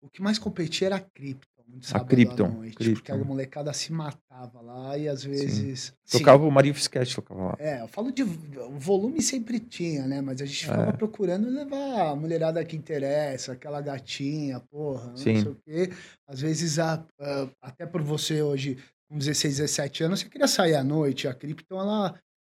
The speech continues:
Speaker 1: ela, ela atendia essa necessidade na
Speaker 2: Uhum,
Speaker 1: época. O cara
Speaker 2: uhum.
Speaker 1: com dezesseis anos entrava lá.
Speaker 2: Uhum.
Speaker 1: Era o maior concorrente que eu tinha.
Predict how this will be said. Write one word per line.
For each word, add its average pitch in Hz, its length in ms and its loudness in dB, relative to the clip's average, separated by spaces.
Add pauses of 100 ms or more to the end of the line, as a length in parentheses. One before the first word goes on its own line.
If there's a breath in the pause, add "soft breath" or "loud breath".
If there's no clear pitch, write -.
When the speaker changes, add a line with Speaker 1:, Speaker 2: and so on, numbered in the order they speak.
(140)
Speaker 1:
ela, 143 240 0
ela 143 200 0
atendia 156 760 4
essa 127 220 -2
necessidade 127 880 -4
na 123 100 4
Speaker 2:
Uhum, 120 80 6
Speaker 1:
época. 117 460 2
O 113 100 2
cara 113 200 2
Speaker 2:
uhum. 120 40 2
Speaker 1:
com 156 140 0
dezesseis 139 500 -2
anos 147 260 0
entrava 165 540 2
lá. 123 300 -6 (120)
Speaker 2:
Uhum. 110 460 4 (680)
Speaker 1:
Era 175 100 -2
o - 20 6
maior 202 180 8
concorrente 180 640 4
que - 100 -10
eu 262 60 -4
tinha. 151 520 0